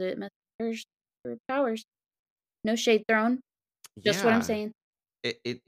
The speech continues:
Speaker 2: there's definitely a lot of stuff that we don't understand yet about this trailer, and I think that, you know, Mar-, uh, Monica, obviously, up to her old tricks, never listening to authority. Y-, Nick Fury's like, "What are you doing out there?" She's like, "Oh, getting you some readings, haha," and he's like, "Didn't ask you to do that, but okay," and then she gets, you know,
Speaker 1: <laughs>
Speaker 2: switched up with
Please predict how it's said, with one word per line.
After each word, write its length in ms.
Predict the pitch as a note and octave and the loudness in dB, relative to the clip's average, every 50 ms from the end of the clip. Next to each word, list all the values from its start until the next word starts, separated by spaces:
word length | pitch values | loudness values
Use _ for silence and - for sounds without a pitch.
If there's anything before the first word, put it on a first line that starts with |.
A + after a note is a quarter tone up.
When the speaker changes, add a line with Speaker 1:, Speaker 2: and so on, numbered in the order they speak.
| _ _ _ | _ _ _
Speaker 2:
there's 160 | - C3+ C3+ | -6 -6 -4
definitely 280 | C3 E3+ - - B3+ A#3+ | -2 -4 -4 -4 -4 -2
a 60 | F3+ | 0
lot 280 | C3+ A#2 A2 A2 G#2+ A#2 | 2 4 4 4 4 0
of 180 | G#2+ G2 - _ - | -4 -8 -12 _ -18
stuff 340 | - - - A2 G#2 - | -12 -4 -2 -2 -2 -2
that 100 | - F#2 | -2 -4
we 100 | F#2+ G#2 | -2 -2
don't 140 | G#2 G#2 F#2+ | -2 -2 -2
understand 480 | G2 G2+ F#2+ F2+ - - F#2+ F2+ F#2 G2 | -4 -4 -6 -8 -8 -8 -8 -6 -6 -4
yet 100 | G2 G2+ | -6 -6
about 260 | G2 G#2 G2 G2 - | -4 -6 -6 -6 -6
this 180 | G#2 G2+ - - | -8 -10 -10 -6
trailer, 340 | - A2+ G#2+ G#2 G#2+ G#2+ | -4 -2 -2 0 0 -2
and 200 | G#2+ F2 G2+ G2 | -2 -2 -4 -4
I 60 | G2 F#2+ | -6 -6
think 240 | - A#2+ A#2+ A#2+ - | -6 -8 -10 -6 -4
that, 200 | A#2+ A2 G#2 F#2+ | -4 -4 -2 -4
you 60 | A2 | -4
know, 80 | G#2+ G2+ | -4 -2
Mar-, 320 | G#2 A2+ B2+ A#2+ A#2+ A#2 - | -2 0 -2 -2 -2 -6 -10
uh, 200 | E2+ - G2+ G2 | -8 -6 -6 -4
Monica, 440 | F#2+ G#2 A2+ B2+ C3+ - - B2 G#2 | -2 -2 -2 -2 -2 -4 -4 -4 0
obviously, 580 | - G#2+ G#2+ G#2+ A2+ A2 - - A2 A2+ A2 - | 0 0 -2 -2 -6 -8 -8 -8 -6 -6 -4 -4
up 120 | G#2 - | -6 -6
to 80 | - A#2 | -6 -6
her 100 | A#2+ B2+ | -2 -2
old 180 | A#2+ B2 B2+ A#2+ | -2 -2 -4 -4
tricks, 300 | - B2 A2 A2 - - | -2 -2 -2 -2 -4 -6
never 180 | G#2 G2 G#2+ | -4 -2 0
listening 300 | G#2+ G#2+ A2 - A#2+ A#2 | -2 -2 -2 -4 -6 -6
to 120 | A2+ - A#2+ | -4 -4 -4
authority. 540 | A#2 - A2 G#2 G2+ G2+ G2+ G2+ G2+ G2+ G2+ | -2 0 0 2 2 2 2 0 -4 -6 -6
Y-, 80 | G2 G#2+ | -6 -4
Nick 200 | A2+ A#2+ A2 - | -4 -4 -4 -4
Fury's 340 | _ B2+ A#2 A2 A2+ A2 G2+ | _ -2 0 0 0 -2 0
like, 220 | A2 G#2 G2+ F#2 | 0 0 0 0
"What 120 | G2 G#2 A2+ | -2 -4 -4
are 40 | D3 | -4
you 100 | E3 D3+ | -6 -4
doing 260 | C#3 E3 E3+ E3 D3 | -4 -2 -2 0 0
out 100 | C3+ C3+ | 0 2
there?" 120 | D3 C#3 | 0 0
She's 100 | C3+ - | 0 0
like, 80 | E3 - | -4 -4
"Oh, 100 | A3 A#3+ | -4 -4
getting 240 | - G#3+ G3+ G3+ G#3 | -2 -2 -2 -2 -2
you 80 | G#3+ G#3 | -4 -4
some 200 | - A3+ G#3 F#3+ | -4 -4 -2 -2
readings, 360 | F#3+ F#3 F3 F#3 F#3 G3 F#3 | 0 2 2 2 2 0 -2
haha," 180 | G3+ F#3 F#3+ | -2 0 0
and 100 | F3+ E3 | 0 0
he's 100 | D#3+ D3 | 2 2
like, 160 | C3+ B2 A2+ G#2 | 2 2 2 2
"Didn't 180 | A2+ A2 A#2+ | 0 0 0
ask 240 | B2 B2+ B2 - - | 0 0 -2 -2 -4
you 40 | C#3+ | -4
to 60 | C#3 | -2
do 140 | A#2+ C#3 D#3 | 0 2 4
that, 200 | C#3+ B2+ A#2 - | 6 6 6 4
but 80 | - G2+ | 2 0
okay," 460 | G#2+ A#2 - D3+ D3 C3 A#2+ A2+ A2 | 0 0 2 2 2 4 4 4 4
and 100 | G#2+ G#2+ | 2 0
then 100 | G#2+ G#2 G2+ | -2 -4 -4
she 140 | - A#2+ G2+ | -4 -4 -2
gets, 360 | A2+ A2 G2+ - - - - | -2 -2 -2 -2 -6 -8 -6
you 80 | G#2 G2+ | -6 -6
know, 160 | F#2+ F2+ - | -6 -6 -8
Speaker 1:
<laughs> 0 | |
Speaker 2:
switched 380 | - - - A2 G2+ - - G#2+ | -10 -6 -6 -6 -6 -6 -6 -6
up 140 | G#2 - _ | -6 -4 _
with 120 | G2+ F#2+ | -8 -10